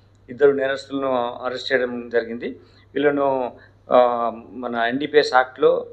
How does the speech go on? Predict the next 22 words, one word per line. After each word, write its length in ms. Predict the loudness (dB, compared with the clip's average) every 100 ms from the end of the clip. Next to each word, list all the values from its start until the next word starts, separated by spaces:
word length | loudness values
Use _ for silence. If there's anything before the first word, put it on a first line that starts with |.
| -16
ఆ, 380 | -8 -6 -4 -8 -10
రిలవెంట్ 320 | -4 -2 -2
సెక్షన్స్‌లో 640 | -8 -12 -12 -2 0 0 -4 -20 _ _ -8
వీళ్ళను, 680 | -4 -4 -2 -2 -2 -4 -6 -8 -6
ఆ, 380 | -6 -6 -8 -10 -6
రిమాండ్ 320 | -2 -2 0
చేయడం 440 | -2 -4 -12 -10 -8
జరిగింది, 480 | -8 -8 -10 -10 -14 _ _ _ -4 -4
ఆ, 40 |
జరుగుతుంది. 600 | 0 0 0 -10 -10 -8
అయితే 280 | -8 -4 -6
మీకు, 460 | -6 -10 -8 -8 -10 -20 _ -6
ఆ, 320 | -4 -2 -2 -2
what 140 | -4 0
you 100 | 2
call 200 | 4 2
like, 240 | 0 4 4 4 -6 -20 _ -10 -4
ఆ, 120 | -2
ఈ 100 | -2
మెటీరియల్, 560 | -6 -6 -2 0 0 -2
ఆ, 440 | -4 -4 -2 0
చు-, 320 | 0 -6 -6